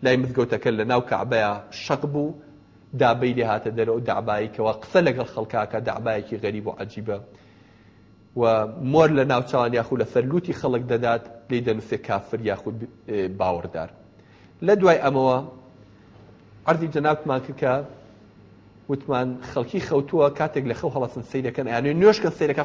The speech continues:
فاتیحەی لەبەر نییە. ئەیۆ ئاەتی قورئان بخوێنن سەیرەکە هیچی لەبەر نییە. پەنا بە بۆ سو-،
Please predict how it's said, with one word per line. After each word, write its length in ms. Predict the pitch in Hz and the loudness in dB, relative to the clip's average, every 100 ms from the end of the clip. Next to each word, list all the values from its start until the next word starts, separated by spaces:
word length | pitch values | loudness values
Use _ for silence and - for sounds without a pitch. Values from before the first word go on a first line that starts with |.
| - | -2
فاتیحەی 340 | 143 - 269 147 | -4 -4 -2 -2
لەبەر 180 | 113 113 | -4 -10
نییە. 120 | 190 - - - - - - - | -16 -20 -20 -20 -20 -20 -8 2
ئەیۆ 160 | 160 190 | 4 6
ئاەتی 300 | 185 208 202 190 | 6 6 2 0
قورئان 220 | 185 185 | 4 4
بخوێنن 240 | 185 165 160 | 4 0 2
سەیرەکە 220 | 147 139 135 | 0 0 -2
هیچی 160 | 120 113 | -4 -6
لەبەر 180 | 95 92 90 | -6 -6 -8
نییە. 120 | 85 - - - - - - | -12 -16 -20 -20 -20 -16 0
پەنا 220 | 147 196 202 | 6 8 10
بە 60 | 208 202 | 10 10
بۆ 60 | 208 | 8
سو-، 260 | 196 180 | 6 4